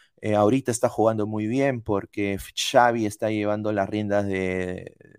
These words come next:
de, del buzo técnico,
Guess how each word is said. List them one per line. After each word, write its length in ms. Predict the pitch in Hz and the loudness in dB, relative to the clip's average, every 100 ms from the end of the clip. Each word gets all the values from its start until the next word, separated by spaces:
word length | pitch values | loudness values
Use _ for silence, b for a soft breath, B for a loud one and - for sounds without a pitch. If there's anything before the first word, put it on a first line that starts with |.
| _ | _
de, 560 | 92 98 92 92 90 _ _ _ _ | -12 -10 -8 -10 -12 _ _ _ _
del 220 | - 98 101 | -4 -2 2
buzo 280 | 120 - | 0 0
técnico, 760 | 104 147 139 123 120 123 131 | 0 2 2 0 -4 -2 -2